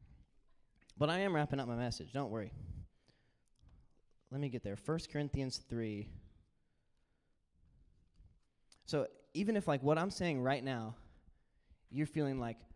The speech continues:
"Okay, yeah, but I disagree because blank." "Yeah, yeah, Jeremy's saying that, but I know so-and-so says this." I'm saying that's the mentality that is actually not healthy for us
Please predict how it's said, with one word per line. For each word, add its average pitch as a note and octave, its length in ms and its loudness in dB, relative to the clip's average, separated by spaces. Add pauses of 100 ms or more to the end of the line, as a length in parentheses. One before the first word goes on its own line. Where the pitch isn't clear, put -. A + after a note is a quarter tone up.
(220)
"Okay, E3+ 300 2
yeah, C3 280 -2
but B2+ 200 0
I F3 140 -2
disagree C#3+ 380 2
because C3 300 0
blank." - 340 -4 (1160)
"Yeah, F3 180 2
yeah, B2 160 0
Jeremy's F3+ 320 0
saying C#3 220 4
that, C3+ 200 2
but C3 360 0
I E3+ 100 -2
know F3 140 2
so-and-so D#3 420 0
says A#2 240 -2
this." - 300 -4 (1400)
I'm C#3+ 80 0
saying C#3+ 260 2
that's D3 240 -2
the G#3+ 100 -2
mentality D3+ 800 -2 (420)
that C#3+ 120 2
is C3 140 0
actually C3+ 300 -2
not B2+ 260 -2
healthy B2 480 -2
for - 180 -8
us F#2+ 380 -6